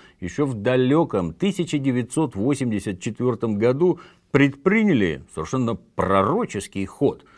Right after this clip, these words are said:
Подписали контракт со студиями Universal и Amblin Entertainment, согласно которому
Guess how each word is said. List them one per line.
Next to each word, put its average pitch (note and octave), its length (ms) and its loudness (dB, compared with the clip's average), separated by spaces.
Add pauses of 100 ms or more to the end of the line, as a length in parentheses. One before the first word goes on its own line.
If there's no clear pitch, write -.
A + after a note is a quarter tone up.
(340)
Подписали G3 600 2
контракт D#3 840 0
со C3 220 0
студиями C3+ 540 2
Universal D3 960 4
и F3+ 380 -2
Amblin D#3 640 0
Entertainment, G2+ 920 -2
согласно G#3+ 520 -2
которому F#2+ 720 -2